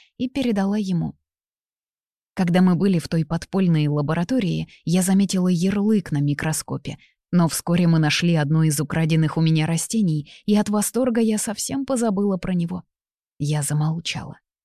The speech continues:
Нет, нужно было рассказывать в другом порядке. Так, минуточку.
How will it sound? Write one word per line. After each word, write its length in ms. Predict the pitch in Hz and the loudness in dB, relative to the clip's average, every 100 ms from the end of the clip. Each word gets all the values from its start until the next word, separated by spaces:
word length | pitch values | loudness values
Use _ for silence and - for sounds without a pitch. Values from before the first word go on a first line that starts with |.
| _ _ _ _ | _ _ _ _
Нет, 360 | 156 151 - - - - - | -4 -4 -6 -14 -16 -10 2
нужно 360 | 180 165 165 | 4 4 2
было 220 | 147 156 151 | 2 0 0
рассказывать 600 | 160 - 170 165 160 139 | -2 -4 -4 -4 -6 -6
в 100 | 147 | -6
другом 480 | 160 165 - - - | -4 -4 -4 -6 -6
порядке. 640 | 143 143 - - - - _ _ _ _ _ _ _ _ _ _ _ _ _ _ _ | -6 -6 -8 -10 -16 -18 _ _ _ _ _ _ _ _ _ _ _ _ _ _ _
Так, 240 | - 151 165 | -6 -2 2
минуточку. 800 | 175 202 175 - - - - | 6 6 6 2 -8 -10 -10